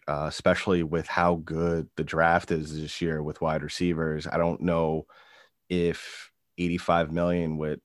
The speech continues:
I think I said fifty-seven million guaranteed, I don't think that's worth it. I don't think that's worth it because especially with,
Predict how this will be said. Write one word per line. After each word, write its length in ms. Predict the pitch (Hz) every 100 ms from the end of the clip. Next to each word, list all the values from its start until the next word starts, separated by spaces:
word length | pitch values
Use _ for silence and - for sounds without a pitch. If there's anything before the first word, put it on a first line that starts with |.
| -
I 100 | 82
think 180 | 80 73
I 40 |
said 180 | - 76
fifty-seven 580 | - 82 82 87 78 78
million 240 | 80 78
guaranteed, 600 | 78 80 80 - 92 92 -
I 60 |
don't 140 | 95 110
think 140 | 120
that's 200 | 113 -
worth 240 | 98 120
it. 200 | 78 73 - _ _ _ _ _ _ _ -
I 40 |
don't 120 | 101
think 120 | 104
that's 160 | 104 92
worth 240 | 104 117
it 100 | 87
because 360 | 92 92 95 87
especially 420 | 90 - 104 123
with, 280 | 113 113 -